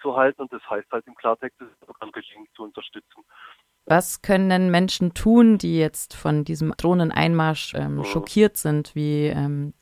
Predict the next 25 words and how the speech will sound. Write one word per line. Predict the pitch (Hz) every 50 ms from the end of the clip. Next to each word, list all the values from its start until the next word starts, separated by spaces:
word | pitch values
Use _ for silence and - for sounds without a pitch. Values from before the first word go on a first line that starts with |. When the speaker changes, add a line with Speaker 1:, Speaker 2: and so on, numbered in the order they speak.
| _
Speaker 2:
können | - - 156 156
sie | 147 156
sich | 147 147 - -
weiter | 151 147 - 165
informieren? | 160 160 - - 147 151 165 175 175 170 160
Wie | 151 143
können | - - 151 151 147
sie | 143 147 143 143
Speaker 1:
Ja, | 143
klar. | 139 110 101 - _ -
Speaker 2:
weiter | - 143 147 147 - 151 147 143 143 139 - _ _ _ - - _ _ _ _
ihre | - 151 139 147 147
Stimme | - - 170 156 156 147 -
erheben | 139 131 135 135 131 135
dagegen? | 131 131 127 131 131 127 131 131 - _ _ _ _
Speaker 1:
Mhm. | - 107 98 98 104 104 _ - - - - - -
Also | - 113 107 95 104 120 123 - _
informieren | - 135 113 - - 120 101 107 107 110 127 143 147
geht | - - 123 - - _
zum | - 120 110
Beispiel | - 110 107 104 - - - 110 104
auf | 101 104 - -
A | 104 104 107 107
N | 101 104
F | - 120 120